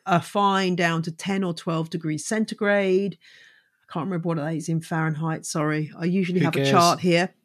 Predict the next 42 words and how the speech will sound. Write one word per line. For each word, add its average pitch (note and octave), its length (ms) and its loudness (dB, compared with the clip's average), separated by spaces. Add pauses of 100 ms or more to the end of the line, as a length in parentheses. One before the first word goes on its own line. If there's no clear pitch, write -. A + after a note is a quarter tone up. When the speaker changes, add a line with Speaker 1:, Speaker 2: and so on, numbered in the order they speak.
(160)
Speaker 1:
Um, F#3+ 380 6 (540)
l-, G3+ 220 2
Americans C4+ 600 6
do, D4+ 460 6
Speaker 2:
<laughs> - 20 -4
Speaker 1:
I B3+ 80 4
can C4 180 0
tell E4+ 300 6
you. G3 340 6 (760)
Um, D#4 380 4 (320)
if E4 200 4
we A4+ 120 6
can G4 240 4
give F4 160 6
them F4 180 2
that D4 200 2
cool, C#4+ 300 4
dry B3+ 240 2
rest G#3+ 320 2
period E3 420 2
from A3 200 0
kind C4 240 2
of, C#4 100 -2
like, G#3 200 0
in B3 140 4
the, B3 120 4
in B3 200 0
the B3 60 4
U D4+ 240 4
K, C4+ 320 2
that's B3+ 320 0
sort A#3 140 0
of G3+ 80 0
November G#3 520 2
to G#3+ 140 -4
March. G3+ 300 0
So A3+ 60 2
it's, G#3+ 180 -4
it's C#4 200 -2
kind G4 220 2
of C#4 160 0
like C4+ 320 0